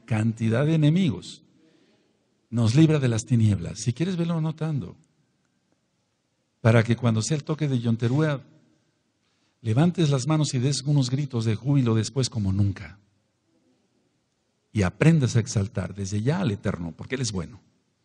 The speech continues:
Nos libra de enemigos, nos libra de las tinieblas, nos sana de las enfermedades.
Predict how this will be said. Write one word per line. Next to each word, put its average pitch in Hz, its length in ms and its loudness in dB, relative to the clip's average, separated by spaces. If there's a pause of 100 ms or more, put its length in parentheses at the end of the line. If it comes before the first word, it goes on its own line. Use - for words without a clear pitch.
(560)
Nos 131 200 4
libra 196 180 6
de 185 80 2
enemigos, 196 400 0
nos 175 160 -2
libra 147 200 2
de 147 60 4
las 139 140 0
tinieblas, 170 560 0
nos 135 240 2
sana 143 320 2
de 107 100 0
las 107 200 -2
enfermedades. 120 920 -2